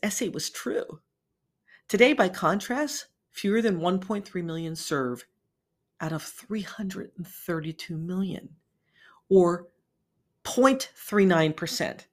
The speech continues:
not even half of a percent. So anecdotally, this is true in my humble experience. As for numbers,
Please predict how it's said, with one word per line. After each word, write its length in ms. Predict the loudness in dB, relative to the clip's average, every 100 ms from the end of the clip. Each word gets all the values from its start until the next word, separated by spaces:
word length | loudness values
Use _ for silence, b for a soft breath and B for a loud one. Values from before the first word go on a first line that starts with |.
| _ -6
not 260 | 0 2
even 360 | 2 0 -2 -6 _ -16
half 420 | -4 -2 -2 -4 -8
of 120 | -4 -4
a 60 |
percent. 520 | -6 -10 -8 -10 -14 _ _ _ _ _ _ _ B B B
So 160 | 0 2
anecdotally, 680 | 6 6 8 10 10 8 0
this 180 | -2 -6
is 120 | -10
true 320 | -4 0 0
in 100 | -2
my 120 | -6
humble 320 | -8 -8 -8
experience. 760 | -10 -12 -6 -6 -6 -12 -20 -20 _ _ -8
As 160 | -6
for 160 | -4 0
numbers, 680 | 4 4 4 0 -4 -10